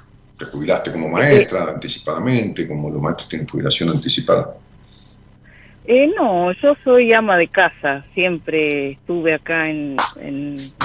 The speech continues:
Speaker 2: criando los chicos y siempre de ama de casa. Sí,
Speaker 1: Mira
Speaker 2: no,
Speaker 1: vos.
Speaker 2: no, no.
Speaker 1: Ajá. ¿Y sabés qué es lo bueno de lo que uno hace? Que mayoritariamente lo que uno hace a uno,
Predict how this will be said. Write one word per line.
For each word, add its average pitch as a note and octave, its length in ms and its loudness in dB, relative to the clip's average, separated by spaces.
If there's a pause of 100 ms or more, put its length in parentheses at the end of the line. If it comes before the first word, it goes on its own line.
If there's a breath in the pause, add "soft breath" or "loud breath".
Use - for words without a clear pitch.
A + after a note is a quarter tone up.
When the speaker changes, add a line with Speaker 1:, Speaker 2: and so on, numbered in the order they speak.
(300)
Speaker 2:
criando D#3+ 360 -2
los D3+ 200 -8
chicos A3 680 0
y D3 540 -4 (120)
siempre D#3+ 520 0
de E3 160 0
ama F#3 220 2
de E3 80 4
casa. - 380 -4
Sí, - 560 -12 (140)
Speaker 1:
Mira B2 240 4
Speaker 2:
no, F2 80 4
Speaker 1:
vos. - 280 0
Speaker 2:
no, - 200 -6
no. D3+ 120 -8 (1120)
Speaker 1:
Ajá. B1+ 400 -12 (480 loud breath)
¿Y D#3 60 2
sabés A3+ 260 4
qué A3 180 -4
es G3 80 -4
lo C#3+ 140 0
bueno C#3+ 680 -4 (1040 soft breath)
de G#2+ 120 -10
lo F#2+ 160 -6
que C#3 100 -2
uno G#2+ 240 -2
hace? C3 420 2 (1300 loud breath)
Que C3+ 100 -4
mayoritariamente F3 1000 -2
lo B2 180 -2
que E3 120 -4
uno C3 220 4
hace - 420 0 (640)
a A#2+ 80 4
uno, C3 480 0